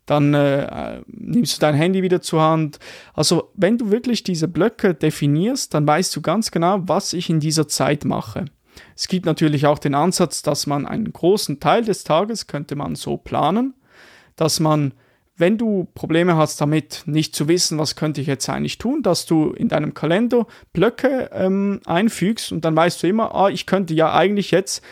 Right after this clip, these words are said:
das machen, was ich in meinem Kalender eingetragen habe. Dann muss ich gar nicht groß nachdenken. Also da sind wir wieder eigentlich bei der Struktur, die Struktur, die eigentlich zu einer gewissen, ähm, Freiheit führt, weil wir müssen nicht nachdenken,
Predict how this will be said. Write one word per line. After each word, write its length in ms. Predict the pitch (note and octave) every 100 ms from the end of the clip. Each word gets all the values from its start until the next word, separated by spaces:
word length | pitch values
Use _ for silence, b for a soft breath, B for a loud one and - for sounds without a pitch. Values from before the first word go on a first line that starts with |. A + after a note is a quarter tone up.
| B
das 360 | D3 D#3+ - -
machen, 280 | - - E3
was 160 | E3
ich 120 | F3
in 60 | E3+
meinem 260 | E3 E3+ -
Kalender 360 | D3 D#3 D#3+
eingetragen 600 | D3+ D#3 - - C#3+ C#3
habe. 260 | B2+ C#3+ -
Dann 140 | C#3+
muss 200 | D3+ D3+
ich 100 | D3+
gar 160 | - D3+
nicht 160 | F3+ -
groß 260 | E3+ D#3+
nachdenken. 800 | D3+ D3 - C3+ A2+ - B2+ - _ B B B B
Also 180 | C#3+ C3+
da 100 | D3+
sind 220 | D3 D#3+
wir 140 | D#3 D3+
wieder 240 | D#3 D3+
eigentlich 340 | D3 D3+ D3 - B B B
bei 360 | C#3 D3+ D3+ C#3 b b -
der 120 | D3
Struktur, 720 | - D#3 B2+ - E3 G3+ A#3
die 140 | - D3+
Struktur, 580 | - C#3+ - E3 F#3+ F#3 -
die 260 | D#3+ F3
eigentlich 400 | - D3+ F3+ F3+
zu 260 | - - F3
einer 240 | D3 D#3
gewissen, 720 | D3 C#3+ D3+ F#3 - F#3 F3+ E3 b b b -
ähm, 500 | D#3 D#3 D#3+ D#3+ -
Freiheit 560 | - D3 D#3+ E3 D#3+
führt, 320 | - C#3+ C3
weil 160 | C3 D3+
wir 80 | D#3
müssen 280 | D#3 - D3+
nicht 200 | D3 D3
nachdenken, 880 | C#3 F3 - G3+ A3+ A3+ B3 C#4+